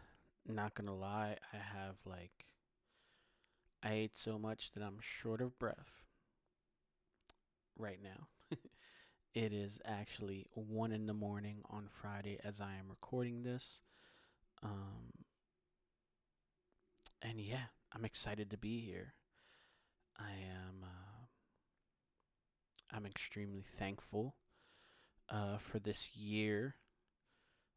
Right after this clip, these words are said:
Um, I got to spend my Thanksgiving with my family and, like, some of my newest,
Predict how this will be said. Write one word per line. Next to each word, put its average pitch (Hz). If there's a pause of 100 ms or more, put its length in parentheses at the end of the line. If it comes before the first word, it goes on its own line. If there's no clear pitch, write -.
(140)
Um, 95 (1160)
I 107
got 92
to 117
spend 101
my 95
Thanksgiving 98
with -
my -
family 104 (540)
and, 92 (140)
like, 101 (100)
some -
of 110
my 101
newest, 107